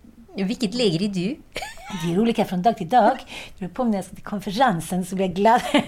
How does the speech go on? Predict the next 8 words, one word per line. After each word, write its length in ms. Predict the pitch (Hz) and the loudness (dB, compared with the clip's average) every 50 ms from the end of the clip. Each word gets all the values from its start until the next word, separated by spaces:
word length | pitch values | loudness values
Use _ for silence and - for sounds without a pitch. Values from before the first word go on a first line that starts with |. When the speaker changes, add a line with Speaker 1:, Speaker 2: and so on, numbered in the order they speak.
| 226 208 | 0 -2
Speaker 2:
<laughs> 340 | - - - - - - - | -2 -6 -10 -12 -12 -8 0
Nej, 280 | 240 262 277 302 330 | 4 6 6 6 6
men, 300 | 339 370 370 339 339 330 | 6 4 2 2 2 2
men 220 | 339 349 349 339 339 | 4 4 4 6 6
just 260 | 392 415 - - - | 6 6 4 2 0
nu, 460 | 302 294 277 277 269 269 262 254 254 | 2 4 4 4 4 4 4 4 4
eh, 300 | 254 247 247 240 233 - - - - - - - - - - - - 208 185 - - _ | 6 6 6 4 2 0 -4 -10 -16 -20 -20 -20 -20 -20 -14 -10 -10 -10 -10 -14 -20 _
det 360 | - 254 262 - - - 226 | -10 -8 -8 -8 -8 -8 -10